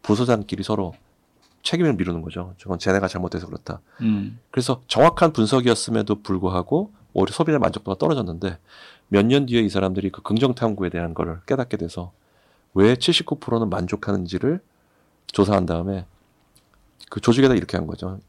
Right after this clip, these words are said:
Speaker 1: 이게 소비자들이 우리한테 대해서 긍정적으로 생각하는 부분이다. 그러니까 이거를 어떻게 하면 확산시킬 수 있을지를 생각해 보도록 하-, 하니까 서로가 정치적으로 이렇게 뭐 공격할 필요가 없어지잖아요.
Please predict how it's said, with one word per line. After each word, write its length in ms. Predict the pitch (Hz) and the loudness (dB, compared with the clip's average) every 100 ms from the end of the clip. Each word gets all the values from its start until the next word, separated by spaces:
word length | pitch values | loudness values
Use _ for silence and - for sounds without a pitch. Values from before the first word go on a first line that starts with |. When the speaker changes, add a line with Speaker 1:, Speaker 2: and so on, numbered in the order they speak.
| - | -2
Speaker 1:
이게 460 | 110 110 147 135 - - _ _ _ _ | 2 6 8 6 0 -12 _ _ _ _
소비자들이 480 | - 165 160 143 127 | -2 2 4 4 4
우리한테 420 | 95 98 95 101 | 4 4 4 0
대해서 380 | 90 87 - 131 - _ - | 0 0 0 -4 -6 _ -6
긍정적으로 440 | 104 104 117 104 | 0 2 4 2
생각하는 400 | - 120 110 101 | 2 0 0 0
부분이다. 580 | 90 87 85 82 82 92 _ _ - - | -2 -8 -10 -8 -10 -10 _ _ -20 -20
그러니까 200 | - 98 | -4 0
이거를 240 | 98 123 120 | 4 6 8
어떻게 260 | 78 - | 6 2
하면 120 | 110 117 | 0 0
확산시킬 580 | - - 220 208 - 185 | -2 0 4 6 6 4
수 140 | - | 4
있을지를 640 | 131 - 101 - 92 82 90 _ _ _ _ | 0 0 -2 0 0 0 -4 _ _ _ _
생각해 460 | - 156 147 - 107 | -2 2 2 0 -2
보도록 340 | 90 90 - _ - | 0 -2 -6 _ -16
하-, 420 | - - - 107 | -12 -12 -8 -6
하니까 460 | 123 123 - 98 87 - - - - _ _ | -2 -2 0 -2 -2 -10 -20 -20 -20 _ _
서로가 460 | - - 180 175 165 | -14 4 8 10 10
정치적으로 600 | - 110 - 147 139 139 | 10 6 8 6 8 8
이렇게 240 | 120 - | 6 4
뭐 360 | 113 104 95 113 _ - | 4 6 4 0 _ 4
공격할 560 | 101 107 143 - 135 | 8 10 8 8 2
필요가 260 | - 151 - | 4 6 6
없어지잖아요. 640 | - 85 - 80 123 127 | 6 2 2 0 0 -2